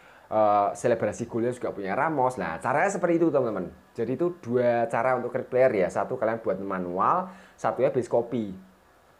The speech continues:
Nah, aku coba ganti deh, sebentar ya, ganti sedikit ya. Nah, ini kalian tinggal ganti aja Sergio Ramos.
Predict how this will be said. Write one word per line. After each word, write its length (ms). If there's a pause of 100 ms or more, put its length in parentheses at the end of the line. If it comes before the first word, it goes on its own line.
(140)
Nah, 320
aku 160
coba 160
ganti 240
deh, 240
sebentar 320
ya, 160
ganti 240
sedikit 320
ya. 320 (400)
Nah, 160
ini 160
kalian 160
tinggal 240
ganti 240
aja 480 (640)
Sergio 480
Ramos. 880